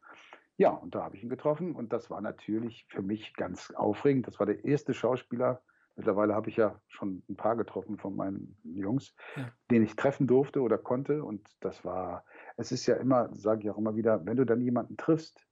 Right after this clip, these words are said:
Speaker 1: den du synchronisierst, den du in- und auswendig kennst, du weißt, wie der läuft, wie der spricht, wie der spielt, ist das für dich ja eine ganz vertraute Person. Und
Speaker 2: Ja.
Speaker 1: wenn du ihm dann noch deine Stimme gibst, ist es ja sowas ein bisschen wie ein Bruder. Und wenn du den dann triffst,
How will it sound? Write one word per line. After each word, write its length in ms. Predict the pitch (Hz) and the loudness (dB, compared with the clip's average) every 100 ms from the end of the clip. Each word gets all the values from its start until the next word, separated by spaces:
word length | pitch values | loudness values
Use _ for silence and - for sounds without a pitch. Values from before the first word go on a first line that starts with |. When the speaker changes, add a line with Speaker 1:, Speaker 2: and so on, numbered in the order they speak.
| - | -8
Speaker 1:
den 100 | 104 | -4
du 100 | 104 | -2
synchronisierst, 1000 | 98 104 110 104 92 95 143 95 - _ | -2 0 4 2 2 2 2 2 -4 _
den 60 | 90 | -6
du 120 | 101 | -4
in- 200 | - 147 | 0 4
und 120 | 156 - | 6 6
auswendig 560 | 139 - 92 - - | 0 0 -4 -4 -10
kennst, 340 | - 82 78 - | -8 -8 -10 -6
du 80 | - | -4
weißt, 220 | 90 - | -4 -4
wie 40 | |
der 140 | - 101 | -2 2
läuft, 340 | 131 147 - | 2 0 -2
wie 60 | 95 | -8
der 120 | 87 | -8
spricht, 480 | - - 135 - - | -8 0 0 0 -6
wie 80 | |
der 140 | 104 82 | -6 -6
spielt, 460 | - 151 139 123 - - - - - _ | -2 4 4 2 -6 -20 -20 -20 -20 _
ist 180 | 131 - | -4 0
das 80 | 131 | 2
für 120 | 135 | 2
dich 140 | 127 131 | 2 2
ja 60 | |
eine 120 | 113 | 2
ganz 220 | 110 123 - | 2 0 0
vertraute 420 | 120 - 123 123 | -4 -2 -2 -2
Person. 580 | 110 107 104 123 131 87 | -2 -2 0 -2 -2 -6
Und 180 | - - | -12 -4
Speaker 2:
Ja. 60 | |
Speaker 1:
wenn 100 | 123 | -2
du 60 | 110 | 0
ihm 100 | 110 | 0
dann 120 | 113 | 0
noch 80 | 120 | 0
deine 200 | 120 113 | 2 0
Stimme 320 | - 147 151 | 0 2 2
gibst, 320 | 120 113 - | 2 -2 -6
ist 100 | 120 | -10
es 120 | 117 117 | -4 2
ja 100 | 120 | 2
sowas 320 | 110 113 113 | 4 0 0
ein 60 | 113 | -6
bisschen 240 | 120 - | -6 -4
wie 60 | 120 | 0
ein 120 | 120 | 0
Bruder. 460 | 104 127 139 95 - _ - - - - | 0 2 4 2 -4 _ -20 -20 -20 -12
Und 120 | 113 110 | -4 0
wenn 100 | 127 | 0
du 80 | |
den 160 | 120 123 | 0 0
dann 140 | 120 | 0
triffst, 520 | - - 185 - - | 0 2 2 0 -20